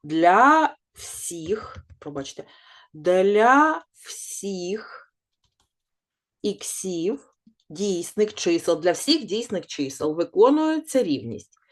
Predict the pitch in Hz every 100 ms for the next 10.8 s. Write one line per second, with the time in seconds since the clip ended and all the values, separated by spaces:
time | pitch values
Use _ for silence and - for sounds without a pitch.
0 | _ _ - 202 226 190 170 147 156 151
1 | 165 175 143 120 - 220 285 180 147 127
2 | 170 220 220 196 - 151 147 190 175 165
3 | 131 113 - - _ _ _ _ 208 185
4 | 139 196 220 170 151 139 147 135 123 -
5 | - 180 220 277 320 _ _ _ - 202
6 | 151 - 160 139 135 120 - 180 254 302
7 | 302 - 151 - _ _ _ _ _ _
8 | _ _ _ _ _ _ _ _ _ _
9 | _ 160 151 - - 240 302 - 311 339
10 | - _ _ 269 247 233 214 220